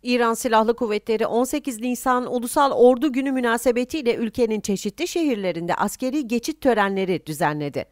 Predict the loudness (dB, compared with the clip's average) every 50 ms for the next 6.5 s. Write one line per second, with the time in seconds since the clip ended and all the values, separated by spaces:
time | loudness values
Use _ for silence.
0 | _ _ _ _ _ _ _ 0 2 2 2 0 0 -2 0 0 0 0 2 2
1 | 2 2 2 2 2 0 2 2 0 2 2 0 0 -2 -2 -2 0 0 -2 -2
2 | -2 -2 -2 -2 -2 -2 -2 -2 -2 -2 -2 -4 -2 0 0 2 2 2 0 0
3 | 0 -2 -2 -2 0 0 2 2 0 0 0 0 0 0 0 2 2 0 0 0
4 | -2 -4 -2 -2 -4 -4 0 0 0 2 0 -2 -2 -4 -2 0 2 4 4 4
5 | 2 0 0 -2 -2 -2 -2 -2 -2 0 2 0 0 0 0 0 0 0 0 -2
6 | -4 -4 -4 -2 -2 -2 0 -2 -2 -6